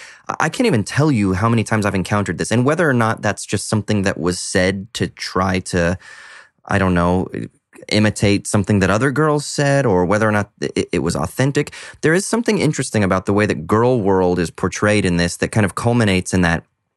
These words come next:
in that gymnasium scene where, uh, Tim Meadows and then, uh, Tina Fey are, are kind of trying to hash out the, the bitchiness, if you will, of girls calling other girls sluts and whores. And then there's, you know, Tina Fey saying, "Let's not do that 'cause let's not give men an excuse to call us that."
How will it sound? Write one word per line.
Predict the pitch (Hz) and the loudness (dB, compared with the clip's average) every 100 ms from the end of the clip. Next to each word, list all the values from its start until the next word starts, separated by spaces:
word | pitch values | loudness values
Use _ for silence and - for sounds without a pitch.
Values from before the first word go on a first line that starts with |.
| _ - | _ -2
in | 110 | 0
that | 98 | 0
gymnasium | 107 101 104 104 98 | 2 2 2 2 2
scene | 87 - 90 90 | 2 2 2 4
where, | 87 85 87 | 2 2 -2
uh, | - 85 92 - | -4 -6 -8 -4
Tim | 107 101 | 0 2
Meadows | 98 98 90 87 85 - - _ - | 2 2 2 0 -2 -8 -12 _ -2
and | 95 | 0
then, | 95 90 87 87 - - | 2 2 0 -2 -6 -6
uh, | 87 82 | -4 -4
Tina | - 98 | -2 -2
Fey | 90 101 98 98 | 0 0 2 4
are, | 90 87 - - - - | 2 0 -6 -20 -20 -8
are | - | -4
kind | - 110 | 0 0
of | |
trying | 90 117 110 98 | 0 0 0 0
to | |
hash | 90 104 98 - | 0 -2 -2 0
out | 101 95 - | 0 0 -4
the, | 90 92 87 82 - - - _ | -2 0 0 -4 -10 -20 -20 _
the | - 107 | -2 0
bitchiness, | 85 90 110 - 135 143 160 - - | 0 0 0 0 2 2 0 -2 -4
if | 139 | -2
you | 139 | 0
will, | 135 143 147 113 | 2 2 2 2
of | 101 | 0
girls | 90 107 110 | 2 2 2
calling | - 113 107 104 | 0 0 2 2
other | 101 | 2
girls | 98 95 - | 2 0 -2
sluts | - 95 95 - - | -2 0 0 -2 -2
and | 90 | 0
whores. | 87 95 95 98 95 | 2 2 2 2 0
And | 92 | 0
then | 92 95 | 2 2
there's, | 90 90 | 0 -2
you | 101 | 0
know, | 95 87 92 | 2 0 -2
Tina | - 101 | -2 -2
Fey | - 92 | 0 0
saying, | 98 92 | 0 2
"Let's | 95 - | 0 0
not | 95 | -2
do | - 92 | 0 0
that | 95 | 0
'cause | - | -2
let's | 90 87 | -6 -2
not | 95 87 | -2 0
give | 90 | 0
men | 92 92 | 0 0
an | 92 | 0
excuse | 90 - 95 | -2 -2 -2
to | - | -2
call | - 98 101 | 0 0 0
us | - | -2
that." | 104 104 | 0 -2